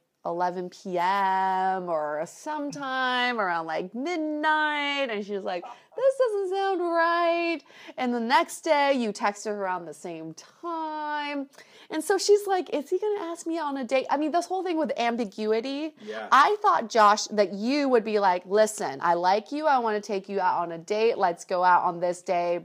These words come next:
Speaker 1: do, and do this." But from her side, she was like, he was very ambiguous, and he was texting me at a time that one would s-, say would be a booty call.
Speaker 2: I mean, I'm flattered she feels it's a booty call. Um,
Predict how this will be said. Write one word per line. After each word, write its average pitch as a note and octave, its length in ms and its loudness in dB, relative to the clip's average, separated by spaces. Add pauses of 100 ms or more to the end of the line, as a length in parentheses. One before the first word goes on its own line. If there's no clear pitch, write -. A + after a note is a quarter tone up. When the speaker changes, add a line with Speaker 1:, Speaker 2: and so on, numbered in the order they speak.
Speaker 1:
do, F#3 160 -6
and E3+ 180 -8
do E3+ 120 -2
this." - 300 -6 (360)
But G#3+ 280 6
from G#3 200 2
her G#4+ 380 2
side, E3+ 540 6
she G#3+ 200 -4
was G3+ 160 0
like, F#3 240 0
he G3+ 100 -6
was F3 120 -4
very B3 320 -2
ambiguous, G#3 600 2
and - 120 -6
he F#3+ 100 -4
was F3+ 180 -4
texting G#3 340 -4
me G3+ 60 -2
at F3+ 100 -2
a F3+ 80 -4
time F3 440 -4 (260)
that F3 320 4
one F3 240 2
would F3 260 0
s-, G3+ 220 -16
say F3 300 2
would F3 200 0
be E3+ 140 -6
a D#3 60 -4
booty E3+ 280 -6
call. - 300 -8 (420)
Speaker 2:
I C#3 140 -2
mean, C3 180 2
I'm A2 120 2
flattered G#2+ 480 6
she - 140 -10
feels F#2+ 280 -2
it's F2+ 140 -10
a - 20 -12
booty F#2 220 -6
call. F#2+ 320 -4 (560)
Um, G2+ 500 0